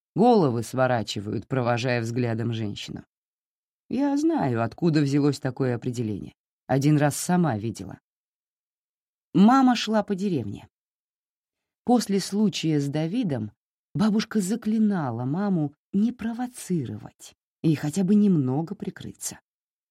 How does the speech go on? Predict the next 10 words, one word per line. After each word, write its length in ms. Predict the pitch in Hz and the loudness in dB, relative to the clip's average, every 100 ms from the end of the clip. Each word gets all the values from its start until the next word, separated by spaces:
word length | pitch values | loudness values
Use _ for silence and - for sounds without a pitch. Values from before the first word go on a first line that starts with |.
| _ - | _ -14
«Слушай, 720 | - 202 147 - - 101 - _ _ _ _ _ - | -2 0 0 -2 -8 -8 -14 _ _ _ _ _ 4
ну 220 | 247 247 | 8 8
они 240 | 240 247 240 | 8 8 6
потом 340 | 214 196 220 | 4 6 6
ко 160 | 208 202 | 6 6
мне 260 | 196 202 233 | 6 6 4
придут», 480 | 247 185 139 - _ _ _ _ - | 2 4 0 -2 _ _ _ _ 4
убеждала 760 | 190 170 160 143 160 180 170 | 6 8 6 2 0 2 2
маму 340 | 156 147 143 127 | 0 0 -2 -2
бабушка. 520 | 120 107 - - | -6 -8 -12 -16